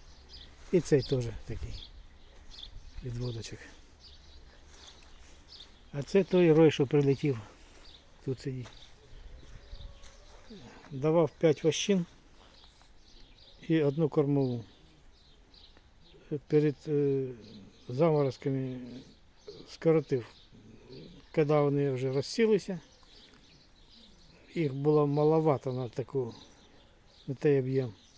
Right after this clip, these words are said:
Дві рамки вощини забрав, вони вже почали її тягнути. Але на всяк випадок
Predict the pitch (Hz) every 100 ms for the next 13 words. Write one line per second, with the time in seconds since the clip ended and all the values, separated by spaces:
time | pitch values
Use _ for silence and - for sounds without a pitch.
0 | - - - _ - 143 175 156 156 135
1 | - 131 110 - 139 143 - - 151 131
2 | 127 127 127 143 143 127 117 143 170 139
3 | 131 - 123 - 135 127 123 113 - -
4 | 120 160 202 - - - - - - -
5 | - - - - - - - - - -
6 | 147 165 147 - - - - _ - 135
7 | - 143 - 156 135 127